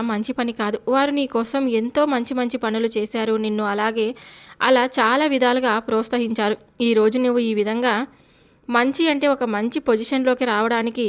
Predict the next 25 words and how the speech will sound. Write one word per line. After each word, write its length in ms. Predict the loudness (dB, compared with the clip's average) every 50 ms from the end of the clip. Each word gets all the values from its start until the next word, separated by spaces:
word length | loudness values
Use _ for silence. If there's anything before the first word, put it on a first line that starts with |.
| 0 0
నీ 120 | 0 -2
సన్నిహితులు 520 | -2 -4 -4 -4 -2 -2 -2 -2 -2 -2 -4
కావచ్చు, 460 | -2 -2 -4 -2 -2 -4 -4 -2 -4 -2
నీ 140 | -2 -2 -4
స్నేహితులు 500 | -4 -6 -4 -2 -2 -2 0 0 -2 -2
కావచ్చు, 400 | -2 -2 -2 -2 -4 -4 -4 -4
నీ 100 | -2 -2
బంధువర్గాలు 680 | -2 -2 -2 -2 0 2 2 2 2 0 0 0 -2 0
కావచ్చు, 460 | -2 -2 -2 -2 -2 -4 -2 0 0 -2 -2 -4 -20 -20 -20 -20 -20 -16 _ 2
ఎవరైనా 460 | 4 4 4 4 4 2 2 0 -2
కానీ 240 | -2 -2 -2 -2 0
నీకు 220 | -2 -2 -2 -4 -4 -2
చాలా 260 | -2 -2 0 0 0 0
ధైర్యాన్ని, 520 | 0 0 0 0 0 0 0 0 -2 -2
ప్రోత్సాహాన్ని 720 | -2 -2 -2 -2 -2 -2 -4 -4 -4 -2 -2 -4 -2 -2 -2
అందించారు. 500 | -4 -4 -4 -4 -4 -2 -4 -4 -4 -2 -4
అలాగే 380 | -2 0 0 0 0 0 0 -2 -2 -6 _ _ _ _ -20 -20 -20 -20 -20 _ -2
భగవంతుడైనటువంటి 1000 | 2 2 4 4 4 2 2 4 4 4 4 2 0 0 -2 -2 -2 -2 -2 -2
ఈ 160 | -2 -2 -4
సాయి 360 | -4 -4 -4 -2 0 2 2 2
అనుగ్రహం 420 | 2 0 0 0 0 -2 -2 -2 -2
కూడా 220 | -2 0 0 0 0
నీపై 320 | -2 -4 -2 -2 -2 -2
నిండుగా 380 | -2 -2 -2 0 0 0 0 -2
కురిపించాడు. 640 | -2 -2 -4 -4 -2 -2 -4 -6 -4 -2 -2 -2 -2